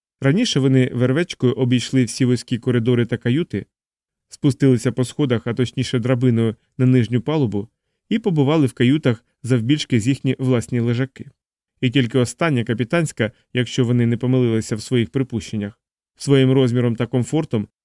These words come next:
наближалася до помешкання рівня Бенареса. «Очевидно, він автоматизований»,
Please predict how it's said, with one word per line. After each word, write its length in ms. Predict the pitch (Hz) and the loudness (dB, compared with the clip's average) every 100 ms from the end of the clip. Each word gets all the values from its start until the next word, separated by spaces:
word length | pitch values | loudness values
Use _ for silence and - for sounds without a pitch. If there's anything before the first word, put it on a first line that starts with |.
| _ | _
наближалася 720 | 165 175 156 131 143 123 120 | -4 0 0 2 0 0 -2
до 160 | 120 135 | -2 -2
помешкання 600 | 127 123 135 - 120 117 | 0 -2 -2 0 0 0
рівня 400 | - 120 107 113 | -2 -2 -2 -2
Бенареса. 600 | 117 123 107 92 - - - _ _ _ - | 0 0 -2 -8 -16 -18 -20 _ _ _ -6
«Очевидно, 540 | 117 - 127 143 127 120 | -4 0 4 4 4 4
він 140 | 123 | 2
автоматизований», 920 | 117 127 120 120 120 107 92 92 90 | 0 0 0 0 -2 -2 -8 -12 -14